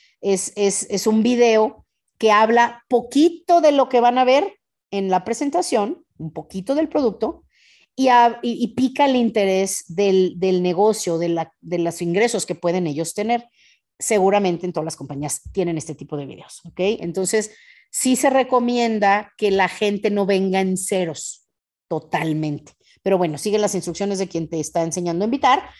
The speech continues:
para que en el guión, a lo mejor en los guiones, eh, ya no vienen en ceros, ya saben un poco a qué vienen, ¿ok? Y otro día hablaremos de cómo invitar. Pero bueno, entonces, ¿qué más tienes que hacer? Yo te recomiendo que, eh, edites tu, tu perfil de tus redes sociales, eso también te lo recomiendo,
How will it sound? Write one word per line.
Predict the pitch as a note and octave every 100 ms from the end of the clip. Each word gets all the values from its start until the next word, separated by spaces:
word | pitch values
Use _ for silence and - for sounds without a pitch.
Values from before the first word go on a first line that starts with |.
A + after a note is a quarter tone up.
| _
para | - C#4 G#3
que | A#3 A#3+
en | A3 G3+
el | G3+
guión, | F#3 F#3 G3+
a | G3
lo | E3
mejor | E3 - E3
en | F#3+
los | G3 F#3+
guiones, | G#3 G3 A#3 - -
eh, | F3
ya | D#3+ E3
no | E3
vienen | E3+ E3+
en | F3
ceros, | A#3+ A#3+
ya | F3+
saben | D#3+ D#3+
un | E3
poco | D#3 - E3
a | - D3+
qué | D#3+
vienen, | D3 D3+ - -
¿ok? | F#3 B3 - - - - -
Y | A3
otro | A3
día | G#3 G3+
hablaremos | F#3+ F3 F3 F3
de | F3
cómo | D3+ D3
invitar. | D3+ C#3+ - _
Pero | G3+
bueno, | G#3 E3+ - _ _ _ _ _
entonces, | F3+ A3 A#3+
¿qué | - C#4
más | C#4+ C#4+
tienes | D4 C#4+ C#4+
que | A#3+
hacer? | F#3 B3+ C#4+ -
Yo | G#3+
te | B3
recomiendo | C4 B3 G3+ G#3 G#3+ G#3+ A#3+ B3+ - _ _ _ _
que, | - A#3 B3 C4+ -
eh, | - G#3 G3 F#3+ F#3 F3+ F3 _
edites | A#3 G#3+ C4 C4+ D4 C#4+
tu, | A#3+ G#3 G3 -
tu | G#3 F#3
perfil | G3+ F#3+ A3+ A#3 A3+
de | A3+ G#3+ G3+
tus | G3+ F#3
redes | G#3 G#3+
sociales, | F#3 - F3+ F#3+ D4+ -
eso | E3+ G3+
también | G3 F3 F3 F3
te | F#3+
lo | F#3
recomiendo, | E3 F3 F3+ G3 F#3+ G3+ -